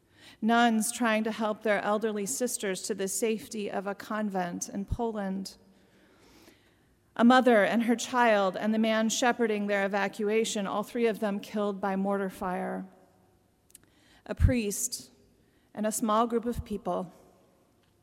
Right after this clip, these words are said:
celebrating Mass in a bunker. The devastation this fire wreaks is twofold,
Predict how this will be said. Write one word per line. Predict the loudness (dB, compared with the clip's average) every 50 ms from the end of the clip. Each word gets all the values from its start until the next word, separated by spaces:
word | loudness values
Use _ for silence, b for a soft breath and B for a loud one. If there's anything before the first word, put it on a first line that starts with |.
| _ _ _ _ _ _ b b b b b b b b b
celebrating | -6 -2 0 2 2 2 2 0 -2 -2 -2 -4
Mass | -4 -4 -6 -6 -8 -8 -8 -10 -10 -10 -12 -16 _ _ _ _ _ _ _ _ -16 -10
in | -8
a | -8
bunker. | -8 -6 -8 -10 -10 -12 -14 -16 -16 -16 -18 _ _ _ _ _ _ _ _ _ _ _ _ _ _ _ _ _ _ _ _ _ _ _ _ _ _ _ _ _ _ _ _ _ _ _ _ _ _ -20 -20 b b b b b b b b b b b b b b b b b b b b b b _
The | -2 2
devastation | 2 4 4 2 0 2 2 2 2 2 2 2 2 2
this | 2 2 0 0 -4
fire | -2 0 2 2 2 2 2
wreaks | 0 0 0 -2 -2 -4 -6 -2
is | 0 2 2 2 0 -2 0
twofold, | 0 0 0 0 0 0 0 0 -2 -4 -6